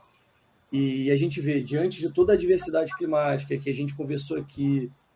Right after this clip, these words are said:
que o Thiago sofre na pele, que as distribuidoras no Brasil e no mundo sofrem na pele com isso, com esses impactos, com ondas de calor mais intensas, chuvas mais intensas, mais raio, isso e aquilo,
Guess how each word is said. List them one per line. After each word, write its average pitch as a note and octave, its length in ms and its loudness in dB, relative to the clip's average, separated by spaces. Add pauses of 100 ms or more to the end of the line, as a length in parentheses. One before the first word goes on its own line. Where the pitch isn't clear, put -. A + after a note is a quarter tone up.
(220)
que - 100 -10
o C#3+ 40 -8
Thiago D3+ 800 4
sofre D3 400 0
na D3 140 -4
pele, C3+ 380 2
que C3 100 -4
as C#3 80 -2
distribuidoras C#3+ 1040 2
no G#3 80 -8
Brasil C#3 600 0
e C#3+ 40 2
no C#3+ 120 2
mundo C3+ 320 0
sofrem C#3+ 440 0
na C#3+ 100 0
pele C3+ 460 0
com C#3 200 -6
isso, C3+ 360 -2
com C#3 60 -4
esses C3 220 -8
impactos, C3 680 0 (580)
com C#3 220 2
ondas C#3+ 240 2
de C#3+ 80 -4
calor C3+ 320 0
mais C3+ 240 2
intensas, C3 640 -2
chuvas C#3 320 -2
mais C3+ 280 -2
intensas, C3 600 -6
mais C#3 300 0
raio, C3 400 2
isso C#3+ 240 -2
e - 20 -6
aquilo, D3 480 0